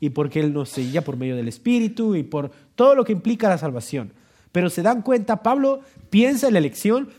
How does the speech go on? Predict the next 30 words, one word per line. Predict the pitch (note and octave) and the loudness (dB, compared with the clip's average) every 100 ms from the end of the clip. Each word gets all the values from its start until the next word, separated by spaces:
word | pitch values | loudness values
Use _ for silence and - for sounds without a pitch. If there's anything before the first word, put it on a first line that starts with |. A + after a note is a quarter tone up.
| _ | _
piensa | A#3 B3 | 2 4
en | A#3 | 4
el | A3 | 4
hecho | A3 A3+ | 4 2
de | G3 | 0
que | - | 0
Dios | F3+ G#3+ F#3+ | 0 0 0
nos | F3 | -4
eligió, | D3+ D3 A3+ A#3+ | -4 -2 0 0
que | F#3 | -2
Dios | F3+ F3 | -2 -4
nos | F#3 | -4
salvó, | F3 E3 C4+ D#4+ - _ _ _ | -2 2 2 2 -14 _ _ _
y | - | -8
está | D3 - G3 | -4 2 2
adorando, | F3+ D#3+ D#3 D3+ A2 G2 _ | 2 -2 -4 -6 -10 -14 _
adorando, | C#3 C#3 D3 D3 B2 A2 - | -10 -6 -4 -4 -8 -12 -8
adorando. | C3 C3+ D#3 C3+ A2 _ _ _ _ _ _ _ _ _ _ _ _ _ _ | -6 -4 -4 -6 -12 _ _ _ _ _ _ _ _ _ _ _ _ _ _
También | F3+ G3+ B3+ | 0 4 6
leímos | A#3+ A#3 C#4+ F3+ A#2+ - _ | 6 4 2 -2 -2 -14 _
en | D3+ F3 | -2 -2
Efesios | F3 G3+ G#3 - | 0 -2 -4 -4
uno | A3 G#3+ | -4 -4
cuatro | - - E3 C3+ G#2+ _ _ _ - | 0 0 0 -10 -10 _ _ _ -4
que | D#3+ C#3+ | -2 0
Dios | E3+ A3+ B3 G3 | 2 4 4 0
nos | E3+ - | -4 -4
eligió | D3 C#3+ - A3+ C#4+ - _ _ _ _ _ | -6 -6 0 0 0 -8 _ _ _ _ _
para, | G3+ A3 A#3+ A#3+ A#3+ - _ | 4 4 4 0 -4 -20 _
¿recuerdan? | C#3+ F3+ G#3+ B3+ - | -8 -2 0 0 -4